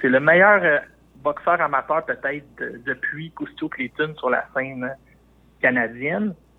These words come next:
C'est un gars qui devrait évoluer chez les cent quarante livres. Et là, il a, il a choisi son entraîneur pro, c'est Marc Ramsey.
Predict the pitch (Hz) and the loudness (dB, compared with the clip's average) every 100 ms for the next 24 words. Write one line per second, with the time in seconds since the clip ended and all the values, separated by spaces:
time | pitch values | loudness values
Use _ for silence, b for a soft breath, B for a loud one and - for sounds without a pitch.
0 | _ _ _ 135 131 165 190 - 127 175 | _ _ _ -4 0 0 0 -2 0 2
1 | 170 190 214 156 143 135 175 180 135 127 | 4 2 4 2 2 2 0 0 -4 -6
2 | - 151 147 135 127 123 120 165 214 165 | -2 -2 2 2 4 2 0 -2 -2 0
3 | 143 185 196 139 - _ 143 139 - 151 | 2 2 2 0 -2 _ -8 -6 2 2
4 | 175 202 160 143 - 139 139 131 - 170 | 2 2 4 4 2 0 2 0 -4 -8
5 | 196 - 139 143 - - 127 123 117 135 | -10 -10 -6 -4 -4 -4 -4 -4 -8 -12